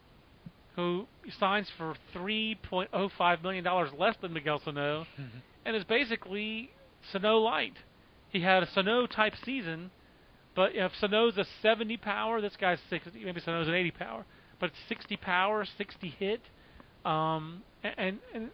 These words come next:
Speaker 1: and perfectly fine defensively at third base, according to everybody I talked to.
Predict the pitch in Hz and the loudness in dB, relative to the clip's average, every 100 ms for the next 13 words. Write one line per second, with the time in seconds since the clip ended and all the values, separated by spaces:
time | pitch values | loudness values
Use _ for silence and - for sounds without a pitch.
0 | 539 208 190 - 269 277 226 - 220 240 | -8 -8 -2 2 2 0 -4 -2 2 2
1 | 247 214 - 165 180 226 269 180 185 - | 2 -2 -8 -8 0 0 0 0 0 2
2 | 214 202 208 262 - 190 190 190 185 185 | 2 2 0 -4 -6 -2 -2 0 2 2
3 | 254 170 147 - 160 180 | 2 0 -2 -4 -8 -8